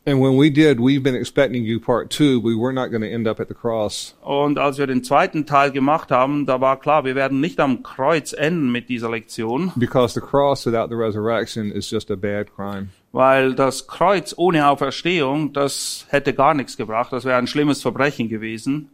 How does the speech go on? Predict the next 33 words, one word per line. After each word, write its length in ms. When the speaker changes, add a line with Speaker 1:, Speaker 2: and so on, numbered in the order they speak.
Speaker 1:
He 120
was 160
raised 420
because 460
of 60
our 300
justification. 720
Speaker 2:
Weil 160
er 380
wurde 320
Speaker 1:
And 80
vice 80
versa. 140
Speaker 2:
auferweckt 840
wegen 520
Speaker 1:
Mhm. 40
Speaker 2:
unserer 580
Rechtfertigung. 880
Speaker 1:
And 180
so 380
that 260
one 120
got 200
cut 220
short. 480
Speaker 2:
Da 440
sind 160
wir 60
noch 120
nicht 160
am 80
Ende 220
angekommen. 640